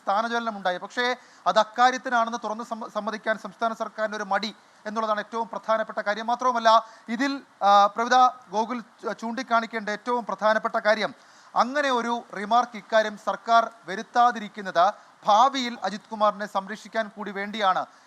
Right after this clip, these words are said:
എന്നുള്ളതാണ്. ഒരുപക്ഷേ ഏതെങ്കിലും തരത്തിൽ, ആ, സർക്കാരിനൊക്കെ ന്യായീകരിക്കാം, അതല്ലെങ്കിൽ സർക്കാരിന് വേണമെങ്കിൽ കണ്ണടച്ചിരുട്ടാക്കാം, മുഖ്യമന്ത്രിക്ക് വേണമെങ്കിൽ പറയാം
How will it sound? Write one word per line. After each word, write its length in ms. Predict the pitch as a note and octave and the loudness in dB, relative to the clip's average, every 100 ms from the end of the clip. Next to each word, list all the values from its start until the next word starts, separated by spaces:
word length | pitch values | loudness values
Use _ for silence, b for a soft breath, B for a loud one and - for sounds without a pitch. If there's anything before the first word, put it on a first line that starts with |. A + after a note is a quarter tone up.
| - | -8
എന്നുള്ളതാണ്. 340 | G#3+ A3 F#3+ G3 | -4 -2 -2 -2
ഒരുപക്ഷേ 320 | A3+ C4 B3 B3 B B B G3 | -4 0 0 0 B B B -2
ഏതെങ്കിലും 360 | B3 C4 C#4 B3 | -2 -2 -6 -4
തരത്തിൽ, 320 | A#3+ A3+ A#3 B3 - - F3+ | -4 -4 -6 -8 -10 0 2
ആ, 20 | F#3 F3+ | 2 0
സർക്കാരിനൊക്കെ 580 | G3 F#3 B3 C4 B3 B3+ G3 | -4 -2 -2 0 -2 -4 -2
ന്യായീകരിക്കാം, 600 | F#3+ A3 A#3+ A#3 F3+ D3 F3+ | 0 0 -4 -8 -4 -4 -2
അതല്ലെങ്കിൽ 280 | G#3 G#3+ A3+ G3 | -8 -8 -10 -8
സർക്കാരിന് 480 | F#3+ A#3+ B3 A#3 A#3 A3 B - | -4 0 0 4 2 2 B -8
വേണമെങ്കിൽ 340 | G3+ A3+ A3+ A3 F#3+ | -4 -4 -6 -6 -4
കണ്ണടച്ചിരുട്ടാക്കാം, 840 | G3+ A#3+ A3 G#3+ G3+ G#3+ A3+ G#3+ | -2 -2 -4 -8 -2 0 0 -2
മുഖ്യമന്ത്രിക്ക് 500 | F#3 A3+ A3+ A#3 A#3+ G3+ | -4 -10 -8 -8 -6 -4
വേണമെങ്കിൽ 380 | G#3+ A3 G#3+ G#3+ F3+ | -4 -6 -10 -8 -2
പറയാം 320 | F3 G3 | 0 4